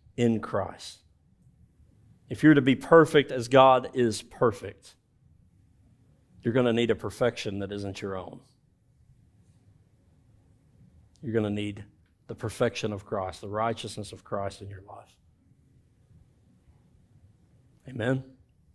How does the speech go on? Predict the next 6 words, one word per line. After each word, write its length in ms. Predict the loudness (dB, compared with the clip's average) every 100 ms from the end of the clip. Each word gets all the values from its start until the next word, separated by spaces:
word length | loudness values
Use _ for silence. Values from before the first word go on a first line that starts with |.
| _ _ _ _ _ _ -20 -14 -10
Amen. 300 | -6 -6 -8 -20 _ _ _ _ _ _ _ _ _ _ _ _
Let 60 | 0
me 80 | 2
pray 200 | -2 -4
for 220 | -10
you. 80 | -14